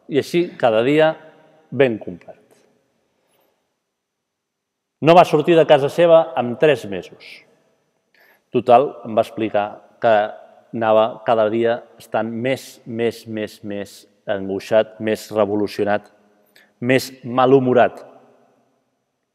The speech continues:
I li va ajudar molt la seva filla petita, de tres, quatre anys,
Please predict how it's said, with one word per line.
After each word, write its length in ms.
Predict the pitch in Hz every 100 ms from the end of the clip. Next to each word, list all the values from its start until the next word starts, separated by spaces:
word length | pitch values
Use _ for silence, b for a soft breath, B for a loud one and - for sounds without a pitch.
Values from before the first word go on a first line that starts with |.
| _ _ b b b 143
I 80 |
li 80 | 147
va 80 | 196
ajudar 220 | 208 220 196
molt 420 | 214 214 - - - - - - _
la 140 | 143 135
seva 280 | - 226 220
filla 380 | 247 233 147 98 - -
petita, 460 | 143 143 233 104 85 - _ _ _
de 240 | 131 131
tres, 380 | 123 185 175 - -
quatre 300 | 123 113 104
anys, 420 | 85 78 - -